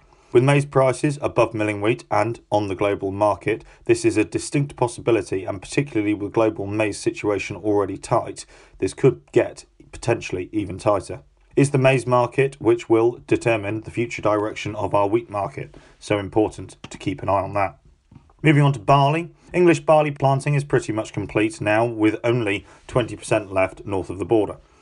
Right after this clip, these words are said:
Scandinavia is also making good progress and expected to be around sixty-five percent complete. Weather remains a focus in the short term, with the recent snowfall translating to very little actual usable moisture. Short-term forecast remains dry,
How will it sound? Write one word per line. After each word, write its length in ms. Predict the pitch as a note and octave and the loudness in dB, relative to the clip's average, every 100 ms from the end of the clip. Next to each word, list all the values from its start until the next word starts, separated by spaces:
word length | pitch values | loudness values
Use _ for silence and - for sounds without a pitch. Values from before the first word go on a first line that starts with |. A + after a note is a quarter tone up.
| _ | _
Scandinavia 640 | - C#3 A#2+ A#2+ B2 C3+ | 0 2 2 4 4 4
is 120 | C3 | 2
also 240 | A2+ A#2+ A2 | 2 0 0
making 300 | A2 G#2+ G#2 | -2 -2 0
good 180 | A#2+ - | 0 2
progress 500 | A2 G#2 A2 B2+ - | 2 2 2 -2 -2
and 220 | G#2 A2 | 0 0
expected 480 | A2+ F#2+ - F2+ F2+ | -2 -6 -4 -4 -6
to 60 | - | -4
be 140 | G#2 | 0
around 300 | G2+ F#2+ F#2+ | 0 -2 -4
sixty-five 500 | - G#2 - - F#2+ | -6 -10 -8 -4 -4
percent 300 | - - F2+ | -4 -6 -6
complete. 460 | - - A#2+ - - - _ _ - - - - | -8 -2 0 0 -8 -20 _ _ -20 -20 -20 0
Weather 220 | C3+ D3 | 4 4
remains 340 | D3 C#3 C3+ A#2+ | 4 2 0 -2
a 40 | |
focus 400 | B2 B2+ A#2+ A#2+ | 0 0 0 -4
in 60 | A2+ | -4
the 60 | |
short 320 | G2+ - A#2+ A2+ | 0 2 2 4
term, 320 | A2 A2+ B2 | 2 2 0
with 120 | G#2 | -2
the 80 | G#2 | 2
recent 360 | A2+ A#2 A#2 | 2 2 -2
snowfall 500 | - A2+ G#2+ G2+ G#2 | -6 -2 0 0 -2
translating 640 | G#2 G#2+ G#2 G2 G2+ F#2+ F#2+ | 0 -2 0 0 -2 -2 -6
to 80 | F#2+ | -2
very 280 | A2+ A2+ G2+ | 2 2 2
little 460 | A2+ - F#2 F#2+ - | 0 -2 -8 -4 -2
actual 480 | A2+ - - F#2+ | -2 -2 -4 -4
usable 380 | G2 G#2 F#2 F2+ | -2 -4 -4 -8
moisture. 460 | F#2 G2+ G2+ - E2+ - - - | -4 -4 -4 -8 -12 -14 -16 -10
Short-term 460 | - D#3+ D3 C#3 B2+ | 2 4 4 0 2
forecast 440 | C3+ B2+ C#3 B2+ | 2 2 2 2
remains 280 | A2+ A#2+ A2 | 0 -2 -2
dry, 420 | - A#2 A2 A#2+ | 2 4 4 2